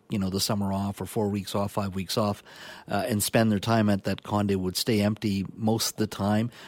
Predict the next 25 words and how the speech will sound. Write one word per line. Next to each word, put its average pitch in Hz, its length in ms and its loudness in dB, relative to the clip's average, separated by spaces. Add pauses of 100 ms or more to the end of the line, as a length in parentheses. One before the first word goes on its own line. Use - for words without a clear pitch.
but - 120 0
the 131 80 4
goal 151 220 6
was 139 160 4
to 131 60 4
eventually 110 320 4
retire 101 680 0
and 98 180 0
then 95 100 2
move 101 200 2
into 104 160 2
that 92 240 -2
condo. 98 340 -2
Of 95 80 -6
course, 107 220 -2
they 110 100 0
ended 98 180 -2
up - 120 -6
selling 113 400 0
it - 100 -6
because 98 300 -6
of 101 60 -6
the 95 40 -4
speculation 95 640 -6
tax. 95 320 -8